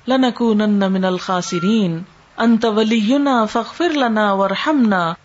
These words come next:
وَأَنْتَ خَيْرُ الْغَافِرِينَ۔ پھر اسی طرح،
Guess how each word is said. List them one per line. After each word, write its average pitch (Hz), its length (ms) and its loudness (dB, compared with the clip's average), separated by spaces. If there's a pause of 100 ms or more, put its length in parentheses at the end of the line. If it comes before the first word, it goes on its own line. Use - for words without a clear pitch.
(340)
وَأَنْتَ 302 480 -2
خَيْرُ 240 280 0
الْغَافِرِينَ۔ 190 880 0 (880)
پھر 226 120 0
اسی 226 200 -2
طرح، 202 320 -2